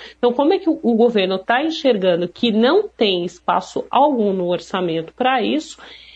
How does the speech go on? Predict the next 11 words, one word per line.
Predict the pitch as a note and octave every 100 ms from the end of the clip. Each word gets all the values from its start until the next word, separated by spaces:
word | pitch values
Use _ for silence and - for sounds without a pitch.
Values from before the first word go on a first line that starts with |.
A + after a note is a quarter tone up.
| -
reenviaria | B3 D#4+ F4+ C4 A#3 A3 G3 F#3
essa | F3 F3 F3 E3+
pec | - E3+ D#3+ E3 D#3+
pro | - -
Congresso | C#4 C4 G#3+ F3 E3 E3 G3
Nacional | G#3 - C#4 G#3+ A3 D#4+ C4+
e, | D#4
a | D#4
partir | D#4 C4 G#3+ - - F#3
dessa | D#3+ F#3 B3+ C#4 E4+
pec, | E4 A#3+ G3+ A3 A#3 C4+